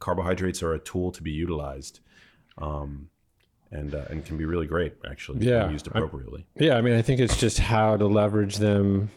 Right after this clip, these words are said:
Speaker 2: intelligently, like you're
Speaker 1: Yeah.
Speaker 2: doing. I mean, y-, you know, it seems that zone five or high intensity workouts, your body's preferred fuel in that particular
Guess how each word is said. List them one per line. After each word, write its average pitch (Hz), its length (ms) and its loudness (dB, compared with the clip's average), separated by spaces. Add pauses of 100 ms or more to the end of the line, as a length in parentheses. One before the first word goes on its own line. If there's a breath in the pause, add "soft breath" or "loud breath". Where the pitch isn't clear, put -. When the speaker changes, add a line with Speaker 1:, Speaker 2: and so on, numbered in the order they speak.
Speaker 2:
intelligently, 92 960 2 (220)
like 95 220 0
you're 95 100 4
Speaker 1:
Yeah. 92 80 6
Speaker 2:
doing. 80 380 2 (100)
I - 40 -6
mean, 98 380 -2
y-, - 80 -14 (140)
you 131 100 -2
know, 101 100 4
it 92 120 0
seems 143 540 2
that 98 360 4 (260)
zone 107 380 2
five 101 540 0
or 90 80 4
high 101 180 0
intensity 101 500 0
workouts, 95 680 2
your 90 100 -2
body's 92 460 0
preferred 92 500 0
fuel 98 560 2
in 80 140 -4
that 87 240 -2
particular 95 580 2